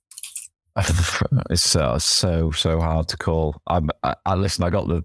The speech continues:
the cup final prediction wrong as well, 'cause I said either United would win or we'd have an unbelievable attacking display from Chelsea that came out of nowhere. So I was wrong on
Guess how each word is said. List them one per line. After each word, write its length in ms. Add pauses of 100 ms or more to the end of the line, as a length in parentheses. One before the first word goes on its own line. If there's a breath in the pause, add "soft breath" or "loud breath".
(100)
the 80
cup 240
final 260
prediction 420
wrong 220
as 120
well, 220
'cause 140
I 60
said 160
either 240
United 420
would 140
win 260
or 180
we'd 120
have 160
an 240
unbelievable 840
attacking 440
display 280
from 140
Chelsea 380
that 60
came 120
out 100
of 80
nowhere. 320
So 120
I 0
was 80
wrong 180
on 80